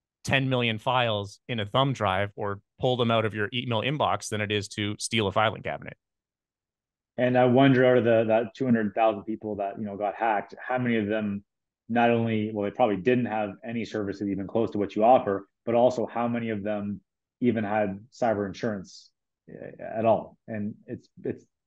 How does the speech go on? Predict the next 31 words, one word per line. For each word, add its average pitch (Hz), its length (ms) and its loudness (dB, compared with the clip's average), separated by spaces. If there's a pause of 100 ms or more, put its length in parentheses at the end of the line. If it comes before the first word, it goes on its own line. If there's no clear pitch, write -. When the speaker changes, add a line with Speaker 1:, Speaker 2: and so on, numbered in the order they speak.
(100)
Speaker 2:
guaranteed 135 400 4
it's 113 120 2
not 127 220 4
the 117 80 -2
full 123 180 -2
amount. 113 300 -2
It's 92 100 -12
probably 117 380 0
a, 107 40 2
Speaker 1:
Right. 87 240 2 (280)
Speaker 2:
unfortunately, 117 640 -2
a 107 60 -2
lot 110 240 0
smaller, 110 440 -4 (120)
a - 20 -14
lot 110 420 -2
less 107 280 -2
than, 101 240 -6
uh, 98 320 -6 (500)
than 120 120 2
it 98 40 -4
should 127 240 0
be. 90 220 -8 (420)
But 110 260 0 (520)
the 123 80 -6
cyber 127 640 2 (100)
insurance, 127 800 -4 (320)
the, 123 300 -6
these 156 220 -4
policies 139 600 0 (240)
cover 117 540 -4